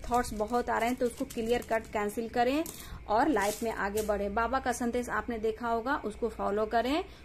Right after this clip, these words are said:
उसे इग्नोर ना करें, क्योंकि एंजल्स गाइडेंस, डिवाइन गाइडेंस उसमें मिलती है बाबू, है ना। तो उसको इग्नोर ना करें। शॉर्ट वीडियो जो भी बताती हूँ,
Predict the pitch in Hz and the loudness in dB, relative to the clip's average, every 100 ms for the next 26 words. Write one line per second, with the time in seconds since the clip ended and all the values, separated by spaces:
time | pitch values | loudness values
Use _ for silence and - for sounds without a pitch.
0 | - 277 285 339 240 226 226 220 214 220 | 0 2 4 4 4 4 4 4 2 2
1 | 220 285 285 277 254 277 277 247 226 226 | 2 2 2 2 2 2 -2 0 2 4
2 | 277 247 226 226 247 240 220 247 277 202 | 6 6 4 2 2 2 2 2 0 -4
3 | - 233 214 196 220 208 180 196 214 277 | -2 0 0 0 0 2 0 0 2 4
4 | 330 - - - 226 233 - 311 277 220 | 2 -2 -18 -4 0 0 4 6 8 6
5 | 247 254 233 226 240 285 240 233 240 240 | 4 4 2 2 2 2 4 4 4 0
6 | 233 240 254 202 208 208 269 311 | 2 2 2 0 -2 0 4 6